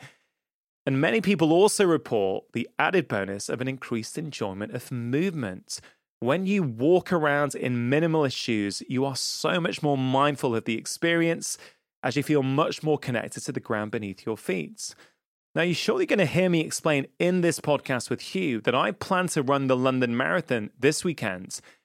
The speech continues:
in my Vivo Barefoot Stealth shoes. Now, I wanna be really clear. I'm not advocating that people suddenly go from wearing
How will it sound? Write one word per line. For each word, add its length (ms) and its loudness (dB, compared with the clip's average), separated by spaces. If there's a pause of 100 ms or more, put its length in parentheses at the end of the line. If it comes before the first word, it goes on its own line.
(260)
in 120 -2
my 180 0
Vivo 400 0
Barefoot 460 -4
Stealth 360 -4
shoes. 360 -2
Now, 100 0
I 60 0
wanna 160 2
be 100 4
really 580 4
clear. 540 -2 (480)
I'm 220 2
not 260 8
advocating 600 2
that 120 -2
people 500 0
suddenly 560 4
go 220 6
from 280 -2
wearing 440 4